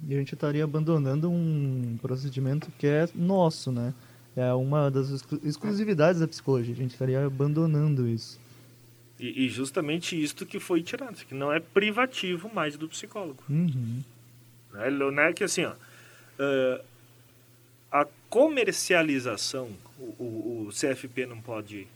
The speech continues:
Speaker 2: dizer que não,
Speaker 1: Uhum.
Speaker 2: né? Que não pode comercializar. Ele não tem autoridade de acordo com a decisão da S T F. Né? Eu li o voto do relator, ele diz, "Ah, o, o,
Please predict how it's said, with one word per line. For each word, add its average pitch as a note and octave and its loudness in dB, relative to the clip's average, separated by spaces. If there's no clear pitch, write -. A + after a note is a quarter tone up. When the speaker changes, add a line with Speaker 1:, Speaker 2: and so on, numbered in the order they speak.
Speaker 2:
dizer B2 -6
que E3+ 0
não, C3+ 0
Speaker 1:
Uhum. B2 -2
Speaker 2:
né? A2+ -2
Que A#2 -4
não C#3 -4
pode A#2+ -4
comercializar. G2+ -14
Ele D3+ 2
não B2+ -4
tem C3+ -4
autoridade B2+ 0
de B2 4
acordo G3 6
com C#3 -4
a B2 0
decisão A2 -6
da G2 -8
S F2 -12
T - -14
F. - -18
Né? B2 0
Eu C3 2
li B2+ 0
o A#3 2
voto B2+ 2
do G#2+ -4
relator, A#2+ -4
ele C3 0
diz, B2 -2
"Ah, F3 6
o, F#2 -4
o, F#2+ -8